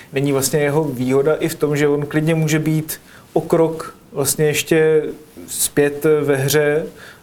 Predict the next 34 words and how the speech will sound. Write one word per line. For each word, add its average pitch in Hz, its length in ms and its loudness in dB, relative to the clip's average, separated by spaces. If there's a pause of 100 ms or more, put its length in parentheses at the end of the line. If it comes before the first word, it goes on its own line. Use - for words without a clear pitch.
ale 147 160 2
ví, 143 120 0
že 143 100 0
to 143 100 -2
potom 147 300 -2
dožene 139 440 0 (180)
při 147 160 -6
tom 147 340 -2
sprintu. 131 540 -2
Dá 143 160 2
se 147 160 0
říct, 143 140 -2
že 151 140 2
vlastně 139 280 -2
i 170 140 -4
o 139 100 -4
tom 143 300 -10
takhle 143 280 -4
jako 180 180 0
přemýšlí, 160 440 -4
že 143 100 0
tohle 139 240 0 (180)
je 160 80 0
ta 160 120 -4
jeho 151 180 0
přednost, 135 560 -8
nebo 127 160 -6
to 131 100 -4
čtu - 240 -12
třeba 131 340 -8 (140)
jako 135 220 -10
jinak, 127 300 -6
než 127 160 -16
to 143 100 -12